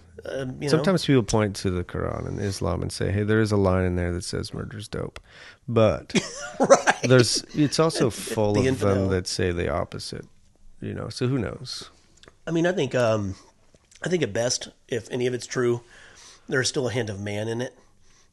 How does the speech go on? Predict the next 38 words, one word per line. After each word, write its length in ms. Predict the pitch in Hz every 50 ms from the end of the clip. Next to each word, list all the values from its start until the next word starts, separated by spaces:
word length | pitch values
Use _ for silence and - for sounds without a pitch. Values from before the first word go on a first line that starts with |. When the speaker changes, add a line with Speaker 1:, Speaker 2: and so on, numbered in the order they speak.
| _ _ -
Speaker 1:
You 100 | 120 123
know, 100 | 123 120
I 40 | 120
think, 280 | 117 - 208 190 - -
um, 360 | 127 110 107 98 95 90 80 - - _ _ - - _ _ _ _ _ _ - _ - 381
you 140 | - 147 110
know, 140 | 101 98 - _ _ _ _ _ _ _ _ _ _
the 80 | - 127
Bible 300 | 104 104 110 107 107 110
was 260 | 107 107 104 - - - _ -
supposedly 580 | - - 101 - 107 107 107 104 101 107 107
written 300 | 101 104 110 - - 120
as, 140 | 113 104 98
like, 160 | 101 101 101
this 220 | - 107 98 - - _ - _ _ _ _ - _ _ _ - _ _ _ - - - - - _
filter 300 | - 131 117 - 131 120
through 180 | - 214 226 208
people, 420 | 208 233 220 214 208 202 202 202 - - - - - - - -
but 120 | - -
it's 160 | - 233 -
still 240 | - - - 117 90
a 20 | 85
filter. 400 | - 92 - - - 101 - - _ - - - - - - - -
You 140 | - 147 135
know, 260 | 135 127 123 123 127 -
I, 100 | 156 143 135 -
I, 180 | - 139 139 135 - - - - - - - - _ _ _ _ _ _ -
there's 200 | - 247 214 170
a 40 | 156
lot 200 | 143 135 131 123
of 60 | 120
stuff 300 | - - 135 123 113 -
in 100 | 123 120
there 220 | 120 120 120 117
where 100 | 113 117
it's 140 | 117 110 -
kinda 200 | - 127 120 117
like, 360 | 117 113 113 104 - - -